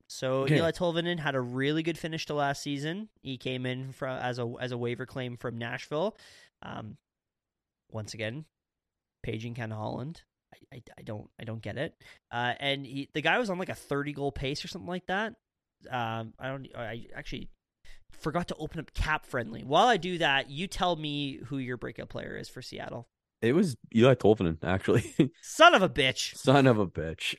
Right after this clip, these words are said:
Speaker 2: Um, I had him as my breakout player in Nashville last year, too.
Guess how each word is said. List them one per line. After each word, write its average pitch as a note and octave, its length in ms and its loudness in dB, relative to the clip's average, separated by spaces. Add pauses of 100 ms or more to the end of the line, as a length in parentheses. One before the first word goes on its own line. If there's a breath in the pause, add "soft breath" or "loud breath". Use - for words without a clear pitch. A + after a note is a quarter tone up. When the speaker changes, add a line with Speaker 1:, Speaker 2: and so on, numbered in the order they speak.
Speaker 2:
Um, G#2 600 8 (160)
I G2+ 140 4
had C#3 180 8
him D3 120 6
as C#3 120 2
my B2 100 8
breakout A2+ 360 4
player A2+ 200 0
in F2 200 -2
Nashville E2+ 540 2
last D#2 360 -4
year, D#2+ 240 -4
too. E2+ 300 2